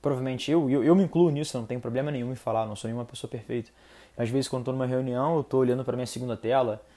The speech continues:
eu tô respondendo um e-mail, tô respondendo outra pessoa da minha equipe. Então é muito difícil a gente tá cem por cento presente numa reunião. A gente tem essa sensação de que enquanto a gente tá fazendo um trabalho de coleta de informação,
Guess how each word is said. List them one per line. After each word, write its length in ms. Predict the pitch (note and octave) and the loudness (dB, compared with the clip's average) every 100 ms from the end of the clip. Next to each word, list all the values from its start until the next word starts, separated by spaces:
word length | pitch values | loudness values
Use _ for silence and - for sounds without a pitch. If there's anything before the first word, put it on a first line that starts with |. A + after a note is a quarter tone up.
| - - | -20 -12
eu 80 | - | -6
tô 100 | B2 | -4
respondendo 440 | A#2+ - A#2+ B2 | -4 -6 -4 -2
um 60 | G#2+ | -2
e-mail, 500 | G#2+ C#3 C3 G#2+ G#2+ - - - | 0 2 2 0 -4 -14 -20 -6
tô 80 | B2+ | -6
respondendo 400 | A2+ C3 B2 B2+ | -4 -4 -2 -2
outra 220 | B2+ - | -2 -4
pessoa 280 | A#2 C3 A#2+ | -4 -2 -2
da 60 | |
minha 160 | A#2 G#2 | -2 -6
equipe. 380 | - D3+ - - - - | -4 -4 -6 -14 -20 -10
Então 140 | C3+ D#3 | 0 0
é 20 | |
muito 300 | D3 F#3 F#3+ | 2 0 0
difícil 460 | F#3+ - - E3+ D#3+ | -4 -6 -4 -4 -4
a 20 | |
gente 140 | D3 | -4
tá 80 | D3 | -4
cem 200 | - E3 | -4 -6
por 200 | - D3+ | -6 -8
cento 360 | - D3+ D3+ - | -6 -4 -6 -6
presente 440 | - A#2+ B2+ - | -6 -4 -4 -6
numa 100 | C3 | -4
reunião. 360 | C3 C#3+ B2 A2+ | -4 -4 -4 -4
A 40 | |
gente 200 | A2+ C3 | -6 -6
tem 80 | D3+ | -6
essa 200 | D3 D#3 | -2 -2
sensação 840 | - F#3 G#3+ E3 - - C#3+ D3+ - - - - - | -2 -6 -4 -6 -6 -6 -6 -6 -10 -20 -20 -20 -10
de 120 | C3+ | -10
que 140 | - C#3 | -8 -8
enquanto 400 | - E3+ A3 G#3+ | -2 0 0 -4
a 40 | |
gente 140 | F#3+ | -6
tá 100 | F#3 | -4
fazendo 340 | F3+ D#3+ C#3+ D3 | 0 0 0 2
um 20 | |
trabalho 340 | C#3 B2+ B2+ | 2 4 4
de 100 | B2 | 2
coleta 380 | - B2+ B2+ C3 | 0 2 2 -2
de 60 | B2+ | -8
informação, 680 | - B2+ G#2+ - A#2+ C#3 | -8 -6 -6 -8 -8 -8